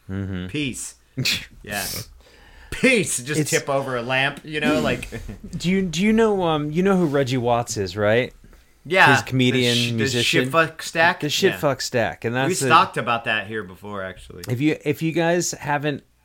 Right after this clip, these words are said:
Speaker 1: go check out Reggie Watts' shit fuck stack, and that's exactly what happens. Is, like, you take the shit, the fuck, and you stack it, and then you got a big pile of shit fuck.
Speaker 2: Yeah,
Speaker 1: And
Speaker 2: exactly.
Speaker 1: everything's a mess. And, um,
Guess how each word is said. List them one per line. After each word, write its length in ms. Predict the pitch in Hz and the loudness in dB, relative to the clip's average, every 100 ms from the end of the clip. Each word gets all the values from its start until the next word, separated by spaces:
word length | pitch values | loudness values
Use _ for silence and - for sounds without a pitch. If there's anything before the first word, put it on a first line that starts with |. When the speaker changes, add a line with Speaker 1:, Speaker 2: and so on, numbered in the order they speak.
| - 131 | -18 -6
Speaker 1:
go 160 | 160 | -4
check 320 | 170 - 170 151 | -2 -2 -4 -2
out 160 | 120 | -2
Reggie 280 | 120 117 113 | 0 -2 -2
Watts' 600 | 113 110 107 - - - | -2 0 0 -4 -10 -10
shit 300 | - 117 - | -8 -8 -6
fuck 240 | 113 101 | -6 -6
stack, 360 | - 107 92 92 | -8 -8 -8 -8
and 120 | 107 | -6
that's 200 | 123 131 131 | -4 -4 -6
exactly 440 | 104 110 104 107 | -6 -6 -6 -6
what 140 | 92 | -6
happens. 480 | - 87 85 87 85 | -6 -10 -10 -10 -10
Is, 220 | 87 - | -10 -10
like, 240 | 82 85 - | -8 -8 -10
you 80 | 95 | -10
take 240 | 107 90 | -10 -10
the 80 | - | -10
shit, 460 | - 117 - - - - | -4 -2 -4 -8 -20 -20
the 80 | - | -18
fuck, 340 | - 107 95 _ _ | -8 -6 -6 _ _
and 80 | 87 | -16
you 60 | 87 | -14
stack 420 | - 104 101 - | -10 -6 -6 -6
it, 200 | 82 - _ - - _ - | -12 -12 _ -20 -20 _ -10
and 100 | 98 | -4
then 120 | 101 | -4
you 80 | 98 | -4
got 120 | 92 | -6
a 20 | |
big 260 | 78 95 85 | -8 -10 -10
pile 480 | - 95 90 78 - _ _ _ - | -6 -4 -2 -6 -10 _ _ _ -14
of 180 | 101 - _ | -14 -14 _
shit 300 | - 104 - | -12 -10 -10
fuck. 360 | - 71 - - - _ _ _ _ | -12 -12 -14 -20 -20 _ _ _ _
Speaker 2:
Yeah, 200 | 117 143 95 | -4 0 0
Speaker 1:
And 180 | 90 | -2
Speaker 2:
exactly. 320 | 98 - 123 104 | -8 -2 -2 -2
Speaker 1:
everything's 300 | 101 98 92 | -6 -6 -6
a 40 | |
mess. 380 | 95 87 92 - | -6 -4 -4 -6
And, 140 | 92 - - - - - - | -6 -10 -20 -20 -20 -18 -4
um, 340 | 110 107 101 | -2 0 -2